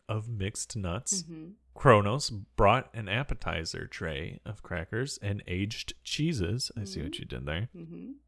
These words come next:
Speaker 1: Arachne made custom napkins and placemats for everyone at the table.
Speaker 2: Aw.
Speaker 1: Amu Zinka brought his famous honey mead. Agni supplied some flame roasted fruits.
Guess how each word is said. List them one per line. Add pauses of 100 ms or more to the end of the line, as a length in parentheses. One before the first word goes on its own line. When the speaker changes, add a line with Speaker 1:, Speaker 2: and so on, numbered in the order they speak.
Speaker 1:
Arachne
made
custom
napkins
and
placemats
for
everyone
at
the
table.
Speaker 2:
Aw. (680)
Speaker 1:
Amu
Zinka
brought
his
famous
honey
mead. (440)
Agni
supplied
some
flame
roasted
fruits.